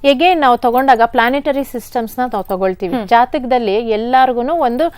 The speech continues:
Speaker 1: ಒಂಬತ್ತು ಗ್ರಹಗಳ ಒಂದು ಎಫೆಕ್ಟ್ಸ್ ಖಂಡಿತ ಇದ್ದೇ ಇರುತ್ತೆ,
Speaker 2: ಓಕೆ.
Speaker 1: ಮನೆಗೂ ಕೂಡ ಇದ್ದೇ ಇರುತ್ತೆ.
Speaker 2: ಹ್ಮ್.
Speaker 1: ಈಗ ಏನಕ್ಕೆ ಅದನ್ನ ನಾವು ತಾಳೆ ಹಾಕಬಹುದು ಅಂದ್ರೆ,
Speaker 2: ಹ್ಮ್.
Speaker 1: ಒಂದೊಂದು ಡೈರೆಕ್ಷನ್ ಗೆ ಒಂದೊಂದು ಪ್ಲಾನೆಟ್ಸ್ ಅವರು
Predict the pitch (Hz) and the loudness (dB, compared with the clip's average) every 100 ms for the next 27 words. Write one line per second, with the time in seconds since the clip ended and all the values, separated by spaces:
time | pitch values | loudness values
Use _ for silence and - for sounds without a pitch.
0 | - - 247 240 254 277 269 240 226 240 | -16 -4 0 2 2 2 2 2 2 2
1 | 240 262 294 233 196 - 240 - - 208 | 4 4 4 0 -2 -2 -6 -6 -8 -6
2 | 196 220 226 185 175 190 180 165 175 - | -2 -2 -2 -4 -2 0 0 -4 -8 -8
3 | 214 226 247 269 302 294 269 262 247 254 | -10 -8 -2 0 0 -2 -4 0 2 2
4 | 185 196 180 - - 262 302 277 311 359 | 0 -2 -4 -6 -8 -4 -2 0 0 -2
5 | - 262 254 240 214 208 214 240 220 214 | -2 -2 -2 -2 -4 -2 2 2 2 -4
6 | 214 233 262 247 214 208 180 175 214 254 | -6 -2 0 0 -2 -2 -4 -6 -6 -8
7 | 214 - - 254 285 339 381 339 247 240 | -14 -16 -2 0 2 4 4 2 4 6
8 | 269 277 - 254 277 349 254 240 240 285 | 4 0 -4 -4 0 2 2 0 -2 -2
9 | 311 240 226 254 349 - 359 269 302 | -4 -2 -2 -2 -4 -4 -2 -2 -4